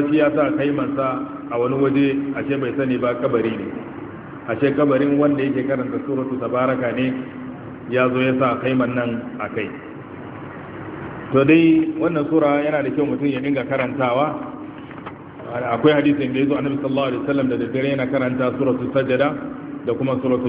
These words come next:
Tabaraka a kullun dare. Allah madaukake ya bude wannan sura da "Tabarakal ladhi bi yadihi al-mulk". Tabaraka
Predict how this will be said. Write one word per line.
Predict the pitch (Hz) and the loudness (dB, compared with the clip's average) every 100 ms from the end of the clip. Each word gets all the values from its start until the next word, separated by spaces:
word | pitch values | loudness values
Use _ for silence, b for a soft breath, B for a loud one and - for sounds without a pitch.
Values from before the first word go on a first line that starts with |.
| 113 | 0
Tabaraka | 113 127 123 120 117 117 - - | 2 2 2 0 -2 -2 -8 -8
a | 107 | -8
kullun | 117 113 110 | -4 -4 -2
dare. | 107 107 104 - - - - - - - - - - - - - - - - - - - - - - | -4 -4 -6 -10 -14 -12 -10 -10 -10 -10 -12 -12 -12 -12 -12 -10 -10 -12 -12 -12 -12 -10 -10 -8 0
Allah | 175 190 | 2 4
madaukake | 180 170 156 156 | 4 4 4 4
ya | 170 | 6
bude | 180 160 | 6 6
wannan | 165 160 147 165 | 4 4 2 2
sura | 156 147 143 | 2 2 0
da | 135 | -4
"Tabarakal | 135 135 160 160 160 151 | 0 4 4 4 2 2
ladhi | 156 147 151 | 2 4 4
bi | 147 | 6
yadihi | 143 131 123 | 4 2 0
al-mulk". | 123 120 127 - - | 0 -2 -4 -6 -2
Tabaraka | 135 131 160 165 165 156 151 | 0 4 6 6 4 2 0